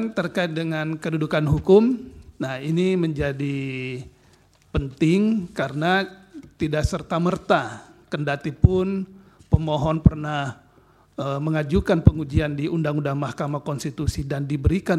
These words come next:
legal standing, tetapi itu bukanlah jaminan bahwa itu juga akan secara otomatis, itu juga akan diberikan legal standing pada, eh, pengujian kali ini. Oleh karena itu, karena apa? Tentu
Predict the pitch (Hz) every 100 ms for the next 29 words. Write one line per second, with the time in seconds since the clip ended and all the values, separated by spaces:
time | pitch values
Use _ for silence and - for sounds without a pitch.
0 | 156 139 135 131 175 170 135 123 165 -
1 | - _ _ _ _ 143 151 131 - 202
2 | 185 185 165 202 202 196 165 160 185 175
3 | 180 156 - - _ _ _ - 151 156
4 | 160 160 185 190 160 143 185 190 175 208
5 | 156 175 196 196 170 - 180 196 208 -
6 | 170 180 156 151 147 135 - _ - 139
7 | 175 160 151 - 214 - - - - -
8 | _ _ - 156 180 175 180 151 170 160
9 | 151 170 185 165 147 147 139 156 139 156
10 | 151 123 139 165 175 - - _ _ 127
11 | 131 - 147 151 160 151 139 139 151 143
12 | 139 113 107 - _ _ _ - 139 139
13 | 147 139 135 127 170 196 196 151 139 127
14 | 160 180 180 139 131 147 180 226 -